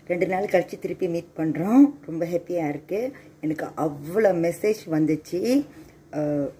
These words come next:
Insta-லயும் சரி, Facebook-லயும் சரி, "என்ன sister two days காணோம்?" அப்படின்னு. No, actually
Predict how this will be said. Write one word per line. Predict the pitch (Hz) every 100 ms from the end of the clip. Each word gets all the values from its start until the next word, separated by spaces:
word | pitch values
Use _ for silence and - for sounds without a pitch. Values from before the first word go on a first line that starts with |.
| -
Insta-லயும் | 185 180 - 190 175 180 175
சரி, | 170 160 180 196 180
Facebook-லயும் | - - 180 - 170 165 170 170
சரி, | - 156 165 185
"என்ன | 160 175
sister | 175 160 185 175
two | 165
days | 175 175 180 -
காணோம்?" | 165 170 175 160 151
அப்படின்னு. | 151 147 156 214 - - - -
No, | 170 175 139
actually | 151 - 180 170 147